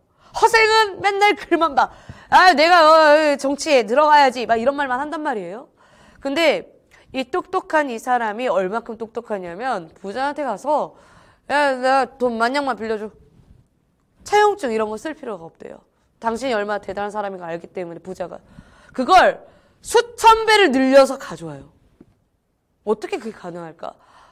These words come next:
뭐, 독점? 독점 시장을 캐-, 캐치하는 게 상당히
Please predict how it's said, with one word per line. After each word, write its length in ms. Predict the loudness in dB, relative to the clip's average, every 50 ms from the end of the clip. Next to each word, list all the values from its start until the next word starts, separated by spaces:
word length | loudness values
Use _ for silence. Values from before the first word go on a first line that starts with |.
| _ _
뭐, 600 | 0 2 4 6 6 6 6 4 4 2 0 -4 -10
독점? 400 | -14 -16 -8 0 0 0 0 0 -6 _ _ _ _ _ _ -12
독점 380 | -12 -10 -4 0 2 2 2
시장을 960 | 0 -2 -2 0 2 0 2 2 2 4 6 6 6 6 6 4 2 -2 -10 -20
캐-, 220 | -20 -20 -20 -20 _ -10
캐치하는 760 | -8 -8 -8 -8 -10 -14 -6 0 2 2 2 2 0 -4
게 80 | -4 -6
상당히 480 | -8 -8 -8 -2 -2 -2 -2 -2 -6